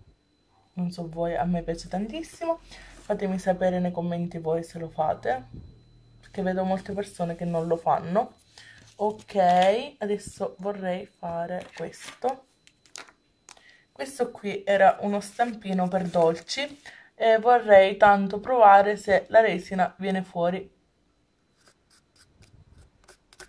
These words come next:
Se non viene fuori dovrò buttarlo. Praticamente, se notate, ha la forma di un cameo ed è troppo bello,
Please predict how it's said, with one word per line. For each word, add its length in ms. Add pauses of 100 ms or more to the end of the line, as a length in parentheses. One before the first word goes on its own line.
(400)
Se 180
non 160
viene 220
fuori 340 (540)
dovrò 400
buttarlo. 800 (2750)
Praticamente, 600
se 160
notate, 560
ha 180
la 120
forma 400
di 100
un 160
cameo 560 (2000)
ed 80
è 160
troppo 340
bello, 540